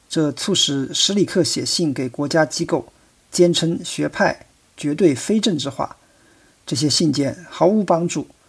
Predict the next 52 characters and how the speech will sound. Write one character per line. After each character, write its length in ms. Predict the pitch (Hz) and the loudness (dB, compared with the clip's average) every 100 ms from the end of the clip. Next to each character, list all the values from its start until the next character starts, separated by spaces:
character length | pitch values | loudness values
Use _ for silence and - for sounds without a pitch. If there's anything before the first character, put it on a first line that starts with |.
| _ _ _ _ | _ _ _ _
该 180 | - 254 | 0 0
组 200 | - 135 | 0 -4
织 120 | 165 | 0
的 120 | 165 | 0
官 200 | 139 196 | 4 2
方 240 | 190 202 185 | 4 -2 0
赞 220 | 220 170 | 0 0
助 100 | 143 | -2
机 200 | 120 175 | -4 0
构 160 | 160 | 0
被 160 | 127 143 | 0 -2
解 180 | - 143 | -4 -6
散， 280 | - 156 - _ _ _ _ _ _ - | -4 -4 -6 _ _ _ _ _ _ -8
一 60 | |
些 220 | 170 175 165 | 0 4 4
成 240 | 156 175 | 2 2
员 260 | 160 151 160 | 4 2 4
被 160 | 180 | 2
迫 200 | 147 165 | 4 0
失 260 | 143 - 220 | 0 0 2
业 260 | 220 151 | 4 4
或 300 | - - 139 | 2 -4 -4
被 220 | 131 180 131 | 0 2 2
捕。 180 | - - _ _ _ _ _ _ | -2 -18 _ _ _ _ _ _
虽 180 | - 170 | -4 0
然 340 | 165 151 156 160 | 2 4 2 0
距 200 | 208 160 | 2 4
离 340 | 156 165 196 | 4 4 0
纳 220 | 226 226 180 | 2 4 4
粹 160 | 185 | 2
德 200 | 123 151 | 2 2
国 200 | 165 156 | 2 0
吞 220 | 160 226 | 2 2
并 160 | 226 185 | 2 2
奥 180 | 208 185 | 4 4
地 120 | 180 | 4
利 240 | 196 147 - | 0 -2 -4
还 180 | - | -2
有 120 | 226 156 | 0 0
四 240 | - 269 | 2 4
年 180 | 151 139 | 4 2
的 80 | 143 | -2
时 180 | - | -4
间， 240 | 135 143 147 - _ _ _ | -4 -4 -6 -10 _ _ _
但 240 | 170 156 139 | 0 2 4
这 100 | 170 | 2
个 80 | |
学 180 | 147 147 | 2 0
派 140 | - 180 | 2 2
的 100 | 147 | 2
成 220 | - 175 | 0 0
员 260 | 165 156 | 2 0